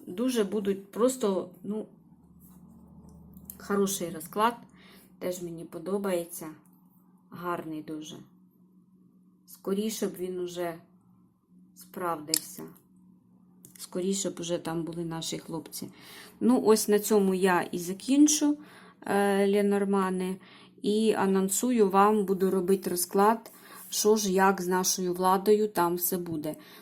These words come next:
Я вже його робила, там показало мені, що Куртів буде викручуватися, і Старух під питанням. А, та Некрасова собі піде, ті два теж, е, вишвернуться.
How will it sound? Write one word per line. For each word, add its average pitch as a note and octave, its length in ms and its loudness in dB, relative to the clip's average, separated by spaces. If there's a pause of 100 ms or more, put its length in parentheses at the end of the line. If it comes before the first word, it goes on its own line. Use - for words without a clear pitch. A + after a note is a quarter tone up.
(140)
Я A3+ 240 8
вже G#3+ 200 4
його G#3+ 260 6
робила, A3+ 460 6
там G3 260 4
показало G3 640 2
мені, F#3+ 260 0
що F3+ 160 -4
Куртів F#3 380 -2
буде F3+ 280 -2
викручуватися, F3+ 960 0
і F#3 280 -2
Старух A3+ 460 4
під G#3 260 -4
питанням. E3 580 0 (880)
А, F#3 1080 2 (100)
та A3 180 10
Некрасова F#3+ 680 4
собі F3 300 -4
піде, A#3+ 560 2
ті G#3 280 0
два F#3 220 2
теж, F3 480 0
е, E3 360 -8 (360)
вишвернуться. A#3+ 1000 0